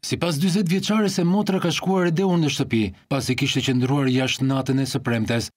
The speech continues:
dhe kishte marrë me vete edhe disa shishe birre. Në këto moment, sipas dëshmis, ka nisur konflikti, pasi ajo dhe nëna i kanë kërkuar llogari pse vijonte të pinte, pasi kishte rënë dakord se do të hiqte dorë. Mësuese Marcela ka deklaruar se thikën e mori e motra Armanda,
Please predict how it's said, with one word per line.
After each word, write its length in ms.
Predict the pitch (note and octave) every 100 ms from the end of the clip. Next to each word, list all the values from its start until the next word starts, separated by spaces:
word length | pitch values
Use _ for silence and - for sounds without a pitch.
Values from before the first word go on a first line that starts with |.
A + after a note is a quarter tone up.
| -
dhe 120 | G#2
kishte 220 | A#2+ - C#3+
marrë 200 | E3 E3
me 80 | C#3
vete 320 | C#3+ F3 E3+
edhe 140 | D3+ D#3+
disa 320 | D#3 C#3+ F3
shishe 380 | - D#3+ B2+ G#2+
birre. 380 | A2 A2 G#2+ F#2+ F#2 - _ -
Në 140 | F#3+
këto 160 | - G3+
moment, 320 | F#3+ C3 A2+
sipas 400 | A2 C3+ C#3+ B2
dëshmis, 460 | B2 A#2 G#2+ G#2+ -
ka 80 | C#3+
nisur 320 | C#3 C3+ C3+
konflikti, 600 | C3+ B2 G#2+ G2+ A2 G2 -
pasi 280 | - G#2+ B2+
ajo 180 | C3 E3+ D#3
dhe 100 | D#3+
nëna 380 | E3 F#3 F3
i 20 | E3
kanë 240 | F3 D3
kërkuar 320 | D#3 C#3+ F3 E3+
llogari 460 | E3+ D#3 A#2 A2 G#2+ -
pse 160 | D3+ A#2+
vijonte 340 | B2 C3+ C3
të 140 | B2+ B2
pinte, 340 | A2+ A2 A2 G#2 -
pasi 240 | - G#2 G#2
kishte 320 | C#3+ C#3 C#3+
rënë 240 | C#3+ E3
dakord 460 | D3 D#3 A2+ A2 A2
se 160 | - C3+
do 80 | C3
të 160 | C3+
hiqte 260 | B2+ - A#2+
dorë. 320 | A2 G#2+ G#2+ F#2+ - _ _ _ -
Mësuese 400 | A2+ A#2 A3 F#3
Marcela 480 | F#3+ F3 E3 G#3+ G3
ka 80 | E3
deklaruar 460 | D3+ D#3 E3+ G3 E3+
se 100 | D#3
thikën 300 | F3+ F#3 E3+
e 20 |
mori 320 | E3 F3+ F3 E3+
e 60 |
motra 420 | E3 C3 G2 A#2
Armanda, 560 | B2 B2+ A2+ G#2+ A2 G2